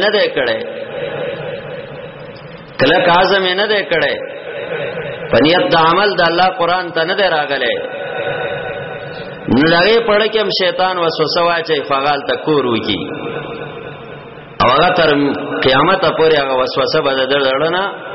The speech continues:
ونه وځي. الله دې موږ دا دویمه ډله نه جوړوي. الله دې موږ دا دویمه ډله، الله دې موږ دا اوله ډله جوړ. په قرآن پوه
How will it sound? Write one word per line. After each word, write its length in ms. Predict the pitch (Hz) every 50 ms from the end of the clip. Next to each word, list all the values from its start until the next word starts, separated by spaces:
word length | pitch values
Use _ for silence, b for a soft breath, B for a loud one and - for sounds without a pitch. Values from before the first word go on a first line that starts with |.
| - - - 107
ونه 180 | 120 123 120 113 110
وځي. 300 | 104 92 90 92 85 - - - - - - - - - - - - - - - - - 95
الله 200 | 107 113 127 135 139
دې 80 | 135 131
موږ 100 | 143 143 135 127
دا 80 | 127 123 120
دویمه 240 | 135 147 143 131 123 123
ډله 180 | 131 139 139 135 123 131
نه 40 | 131 110
جوړوي. 320 | 113 110 107 101 98 95 95 95
الله 160 | 92 98 113 117 117
دې 60 | 120 120
موږ 100 | 123 117 117
دا 60 | 117 110 120
دویمه 240 | 131 139 135 123 120 123
ډله، 200 | 139 143 160 175 - - - - - - - - - -
الله 180 | - 95 104 110 110
دې 40 | 110 110
موږ 100 | 113 110 104
دا 40 | 101 98
اوله 220 | 101 104 95 92 92 -
ډله 180 | 87 92 90 - -
جوړ. 120 | - - B B B B B B B -
په 60 | - 120 120
قرآن 240 | 139 143 156 175 175 170 -
پوه 180 | 180 185 180